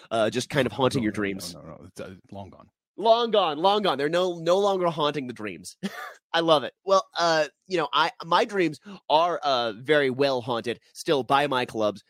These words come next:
Speaker 1: uh, but I am bringing them nonetheless. I'm planning on getting in a little bit of golf. Uh,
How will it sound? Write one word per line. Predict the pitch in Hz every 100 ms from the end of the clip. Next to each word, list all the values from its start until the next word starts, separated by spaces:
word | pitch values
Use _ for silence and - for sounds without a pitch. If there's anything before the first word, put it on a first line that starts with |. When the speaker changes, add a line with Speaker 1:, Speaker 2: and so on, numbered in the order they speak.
| _ -
Speaker 1:
uh, | 120 117
but | 117
I | 147
am | 220
bringing | 151 139 127
them | 113 113
nonetheless. | 110 98 104 98 92
I'm | 123
planning | 147 151 143
on | 120 117 _
getting | 139 131
in | 120 _ _ _
a | 135
little | 147 254 320
bit | 247
of | 175
golf. | 170 147 _ - -
Uh, | 151 147 147 143 143